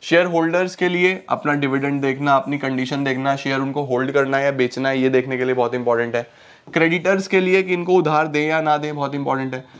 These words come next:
एम्प्लॉइज के लिए कि उनके लिए कंपनी सेफ है या नहीं है, सेफ्टी के लिए ज़रूरी है। गवर्नमेंट के लिए टैक्स लायबिलिटी देखने के लिए फाइनेंशियल स्टेटमेंट्स बहुत इंपॉर्टेंट है। और कंपनी को अपनी परफॉर्मेंस देखने के लिए फाइनेंशियल स्टेटमेंट बहुत इंपॉर्टेंट है। तो इन सब के लिए फाइनेंशियल स्टेटमेंट इंपॉर्टेंट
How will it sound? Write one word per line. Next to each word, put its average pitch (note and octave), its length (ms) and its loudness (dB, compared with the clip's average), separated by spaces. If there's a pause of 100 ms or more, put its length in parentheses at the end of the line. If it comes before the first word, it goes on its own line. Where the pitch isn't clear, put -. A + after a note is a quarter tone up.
(220)
एम्प्लॉइज D#3+ 560 2
के F#3 140 2
लिए F#3 340 2
कि F#3 180 -6
उनके E3 280 0
लिए E3+ 120 0
कंपनी D#3+ 340 -2
सेफ D#3 360 0
है D#3+ 120 0
या D#3 100 2
नहीं D3+ 200 -2
है, D3+ 100 0
सेफ्टी C#3+ 460 0
के D#3 120 0
लिए D3+ 160 2
ज़रूरी C#3 340 2
है। C#3 200 -4 (320)
गवर्नमेंट F3 440 2
के F#3+ 80 4
लिए F#3+ 220 2
टैक्स D#3+ 360 -2
लायबिलिटी D#3 400 0
देखने D#3 300 0
के D#3 80 -2
लिए D#3 140 4
फाइनेंशियल D3 420 -2
स्टेटमेंट्स D3 360 -2
बहुत C#3 180 -2
इंपॉर्टेंट C3+ 380 -4
है। C3+ 80 -12 (360)
और C3+ 80 -2
कंपनी D3 400 0
को D#3 160 2
अपनी C#3+ 200 -2
परफॉर्मेंस B2+ 520 -4
देखने A2+ 240 -6
के A2+ 80 -8
लिए C3+ 100 -6
फाइनेंशियल A#2 360 -4
स्टेटमेंट A#2+ 360 -6
बहुत B2 300 -6
इंपॉर्टेंट G2+ 540 -10
है। A2+ 240 -2 (220)
तो C3+ 100 2
इन D3 100 -2
सब D#3+ 220 0
के E3+ 100 0
लिए F3 100 4
फाइनेंशियल D#3 360 -2
स्टेटमेंट D3 280 -6
इंपॉर्टेंट C3 460 -4